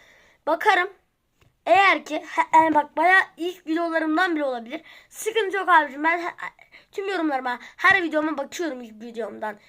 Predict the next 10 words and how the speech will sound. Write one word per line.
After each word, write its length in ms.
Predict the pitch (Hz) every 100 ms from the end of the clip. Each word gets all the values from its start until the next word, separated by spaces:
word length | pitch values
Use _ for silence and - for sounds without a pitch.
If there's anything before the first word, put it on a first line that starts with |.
| _
şimdiki 380 | - 277 254 -
videoma 280 | 233 220 208
kadar. 280 | 220 233 - _ - _ -
Tüm 160 | 339
yorumlarıma 440 | 339 320 320 320 302
bakıyorum 440 | 302 359 320 247
yani. 320 | 226 208 294 -
Ama 340 | 302 320 - _ _ _ _ _ _ _ _
şey 240 | - 277
yani 260 | 262 240